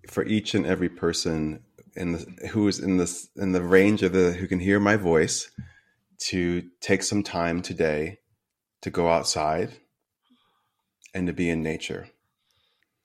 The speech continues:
Whether that is going to the park,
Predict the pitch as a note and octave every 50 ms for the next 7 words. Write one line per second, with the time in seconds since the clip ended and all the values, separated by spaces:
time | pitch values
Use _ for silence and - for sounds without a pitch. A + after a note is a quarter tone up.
0 | - _ _ _ _ _ - F2 F2+ F2 F2 F2 F#2 F2+ F2+ E2 F2+ F2 E2+ F2
1 | E2 F2 F2+ E2+ E2+ E2+ D#2+ E2 - - F2+ E2 E2+ E2+ E2+ E2+ - - - -
2 | - - - A2 G#2+ G2+ - - - - -